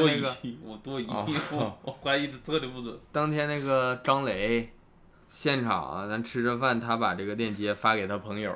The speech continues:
Speaker 2: <laughs> 啊。
Speaker 1: 他朋友回他说：“这啥玩意儿？病毒吗？”他说：“不是，测试。”然后他朋友做完之后，多疑是一百。
Speaker 2: <laughs>
Speaker 1: 这还不准？
Speaker 2: <laughs> 这，这，这个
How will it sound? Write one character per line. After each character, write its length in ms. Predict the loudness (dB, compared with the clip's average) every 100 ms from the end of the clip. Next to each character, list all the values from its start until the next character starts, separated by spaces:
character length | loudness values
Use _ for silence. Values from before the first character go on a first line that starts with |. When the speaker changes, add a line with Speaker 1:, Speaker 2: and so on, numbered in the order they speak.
| -8
Speaker 2:
<laughs> 160 | -12 -8
啊。 420 | -4 0 0 -2 0
Speaker 1:
他 140 | 0
朋 160 | 4 4
友 180 | 4 2
回 300 | 0 -2 0
他 260 | 0 0
说 260 | -2 -4 -6 -10 -20 -14 -6
：“这 120 | -4
啥 200 | 2 4
玩 160 | 4 2
意 40 |
儿？ 100 | -4 -2
病 160 | -2
毒 160 | -2 -2
吗？” 240 | -2 -2 -8 -20 -6
他 80 | -6
说 40 | -4
：“不 100 | -6
是， 220 | -2 -2
测 220 | 0 2 2
试。” 360 | 2 2 0 -6 -20 -16 -16 -16 -20 -6
然 140 | 2 4
后 80 |
他 100 | 4
朋 160 | 2 2
友 140 | 2
做 100 | 4
完 180 | 4 4
之 60 | 2
后， 140 | 0
多 180 | 0 0
疑 160 | 0 -4
是 100 | -4
一 140 | -4
百。 240 | 0 0 6
Speaker 2:
<laughs> 60 | 6 8 6 6 4 2 -4 -20 -14 -4 0 4
Speaker 1:
这 100 | 6
还 200 | 6 4
不 100 | 2
准？ 240 | 2 2 2
Speaker 2:
<laughs> 40 |
这， 220 | 0 2
这， 320 | 0 2 2 2 -6 -6 -6
这 180 | 4 6
个 340 | 8 6 6